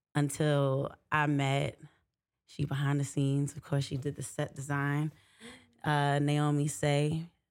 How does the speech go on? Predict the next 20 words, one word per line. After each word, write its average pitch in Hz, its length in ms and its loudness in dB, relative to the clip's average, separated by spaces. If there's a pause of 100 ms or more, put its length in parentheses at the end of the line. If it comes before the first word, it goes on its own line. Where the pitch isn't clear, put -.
I - 100 -6
call - 200 -2
her 147 120 2
my 135 160 0
coach. - 680 -2
She's 151 160 -6
my 143 120 -6
healer 139 600 0 (300)
first, 151 560 -2 (760)
'cause 143 140 0
I 143 80 4
try 151 300 2
to 147 80 2
make 147 240 2
her 151 120 2
my, 139 320 2 (260)
my 139 320 2
coach 156 360 0
first, 147 420 0
but 135 320 0